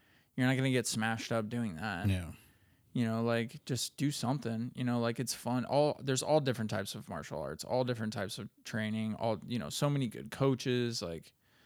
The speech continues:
Speaker 1: it's a great way to meet people. You know, like, if you're in a new city and you're into that stuff, and you can go, like, meet a bunch of, when I lived in Springfield, I, Jade and I moved to, uh, Amsterdam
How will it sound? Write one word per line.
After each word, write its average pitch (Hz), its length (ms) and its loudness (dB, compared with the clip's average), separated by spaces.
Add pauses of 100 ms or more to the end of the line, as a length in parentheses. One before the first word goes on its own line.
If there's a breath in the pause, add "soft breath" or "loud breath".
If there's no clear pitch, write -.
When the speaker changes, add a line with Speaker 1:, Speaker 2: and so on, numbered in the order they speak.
(380 soft breath)
Speaker 1:
it's - 120 -4
a 120 40 -2
great 113 260 4
way 120 140 4
to 110 80 2
meet 107 260 0
people. 120 580 0
You 117 80 0
know, 113 140 -2
like, 110 160 -4
if 117 100 -8
you're 120 80 0
in 117 140 0
a - 20 0
new 110 160 -2
city 113 640 -2
and 117 100 -4
you're 110 120 -2
into 110 220 -2
that 113 180 0
stuff, 117 440 0
and 110 200 -2
you 110 80 -2
can 113 180 -4
go, 110 200 -4
like, 107 180 -4
meet 110 200 -2
a 110 60 -2
bunch 107 220 -4
of, 113 180 -4
when 123 140 0
I 139 100 2
lived 151 240 2
in 160 80 0
Springfield, 151 500 -4
I, 123 200 2 (440)
Jade 135 280 4
and 143 80 2
I 123 240 4
moved 117 320 0
to, 101 340 -2 (260)
uh, 107 300 2
Amsterdam 104 640 -2